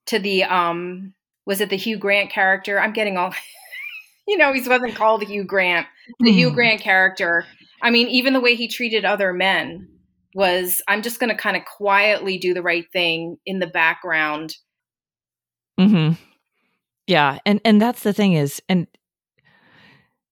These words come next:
Speaker 2: is that there's virtue in the love, that it's not, like you were saying, it's not this crush. It's not just this overwhelming emotionalism almost.
Speaker 1: Mm-hmm.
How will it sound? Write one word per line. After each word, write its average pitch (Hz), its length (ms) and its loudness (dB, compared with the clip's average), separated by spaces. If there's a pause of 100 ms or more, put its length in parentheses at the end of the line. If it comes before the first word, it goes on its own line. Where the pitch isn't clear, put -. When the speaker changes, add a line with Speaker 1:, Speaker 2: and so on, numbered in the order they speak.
(200)
Speaker 2:
is 214 140 2
that 202 160 2
there's 185 240 4
virtue 202 520 0
in 175 100 6
the 160 80 2
love, 143 320 0
that 175 120 4
it's 180 180 -2
not, 202 240 2
like 185 240 0
you 170 60 0
were 175 100 2
saying, 175 240 2
it's 156 220 -2
not 170 220 2 (160)
this 147 260 -4
crush. - 640 -2
It's - 240 -4
not 170 260 2
just 160 360 -4
this - 460 -4 (1700)
overwhelming 165 580 4
emotionalism 156 880 0
almost. - 560 -6
Speaker 1:
Mm-hmm. 160 460 -10